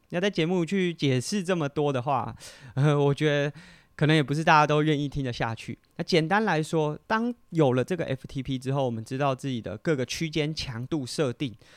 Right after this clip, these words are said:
这个训练台上的训练，反而从过去只是一个弥补雨天不能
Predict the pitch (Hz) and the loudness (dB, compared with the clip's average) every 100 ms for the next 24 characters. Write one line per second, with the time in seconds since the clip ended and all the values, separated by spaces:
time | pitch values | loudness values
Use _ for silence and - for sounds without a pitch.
0 | - _ _ _ - 196 151 127 123 127 | -20 _ _ _ -4 2 4 4 2 -2
1 | 220 175 175 147 127 117 117 151 131 117 | -2 0 2 0 -2 -6 -2 -2 -2 -6
2 | - 147 120 131 101 _ _ _ - 123 | -4 -4 -2 -4 -6 _ _ _ -4 -2
3 | 127 131 - 131 123 131 - 208 156 - | 0 -4 -4 -6 -6 -8 0 4 4 4
4 | 180 123 _ _ - 120 147 135 123 117 | -4 -6 _ _ -12 -8 -4 -4 -2 -4
5 | 123 139 196 - 117 - _ - 120 147 | -2 -4 -4 -6 -10 -10 _ -10 -8 -2
6 | 156 160 165 127 123 135 | -2 -2 -4 -2 -6 -8